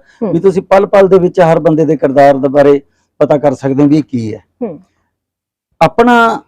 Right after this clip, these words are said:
Speaker 2: ਆਗੂ ਚੁਣਨ ਵੇਲੇ ਆਪਣੀਆਂ ਪਾਵਰਾਂ ਦੀ ਵਾਗਡੋਰ ਬਗਾਨੇ ਹੱਥਾਂ 'ਚ ਦੇਣ ਵੇਲੇ
Speaker 1: ਹੂੰ।
Speaker 2: ਲੋਕਾਂ ਨੂੰ ਇੱਕ ਵਾਰੀ ਜ਼ਰੂਰ ਪਿਛਲੀ ਜ਼ਿੰਦਗੀ ਤੇ ਨਜ਼ਰ ਜ਼ਰੂਰ ਮਾਰ ਲੈਣੀ ਚਾਹੀਦੀ ਹੈ ਸਾਰਿਆਂ ਦੇ,
Speaker 1: ਹੂੰ।
Speaker 2: ਵੀ ਇਹ ਕੌਣ ਲੋਕ ਨੇ, ਇਹਨਾਂ ਦਾ ਕੀ, ਕੀ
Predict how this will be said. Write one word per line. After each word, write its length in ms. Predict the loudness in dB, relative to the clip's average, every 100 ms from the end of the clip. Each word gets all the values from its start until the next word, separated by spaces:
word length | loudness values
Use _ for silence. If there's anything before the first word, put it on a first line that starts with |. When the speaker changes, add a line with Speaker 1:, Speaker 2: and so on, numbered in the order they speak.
| _ _ _ _ _ _ _
Speaker 2:
ਆਗੂ 260 | -2 2 0
ਚੁਣਨ 320 | 2 0 2
ਵੇਲੇ 260 | 2 2 -2 _ _ _ _ _ _ _ _ _ _ _ _ -4
ਆਪਣੀਆਂ 380 | -4 0 -2 0
ਪਾਵਰਾਂ 440 | 2 4 4 2
ਦੀ 220 | 2 0
ਵਾਗਡੋਰ 560 | 0 2 2 2 2 2
ਬਗਾਨੇ 420 | 2 2 2 2
ਹੱਥਾਂ 220 | 0 -4
'ਚ 60 | -4
ਦੇਣ 280 | -2 0 0
ਵੇਲੇ 200 | -2 -6
Speaker 1:
ਹੂੰ। 280 | -12 -16 -16 -4
Speaker 2:
ਲੋਕਾਂ 300 | -2 0 -2
ਨੂੰ 80 | -2
ਇੱਕ 160 | -2 0
ਵਾਰੀ 180 | 0
ਜ਼ਰੂਰ 340 | 0 0 -2 -2
ਪਿਛਲੀ 340 | -6 -6 -4
ਜ਼ਿੰਦਗੀ 340 | -2 -2 -2 -2
ਤੇ 120 | 0
ਨਜ਼ਰ 260 | 2 2
ਜ਼ਰੂਰ 360 | 0 0 0 0
ਮਾਰ 200 | -2 -2
ਲੈਣੀ 240 | -2 -4
ਚਾਹੀਦੀ 300 | -2 -2 -2
ਹੈ 60 | -4
ਸਾਰਿਆਂ 400 | -6 -6 -6 -8
ਦੇ, 100 | -14 _ _ _ -14
Speaker 1:
ਹੂੰ। 180 | -14 _ _ _ _ _ _ _ _ 0
Speaker 2:
ਵੀ 160 | 2 4
ਇਹ 160 | 2
ਕੌਣ 340 | 0 2 2 2
ਲੋਕ 220 | 0 0
ਨੇ, 200 | 0 -2
ਇਹਨਾਂ 280 | -2 -2 2
ਦਾ 140 | 0
ਕੀ, 380 | 0 -4 -4 -4 -8
ਕੀ 480 | -4 0 2 0 -2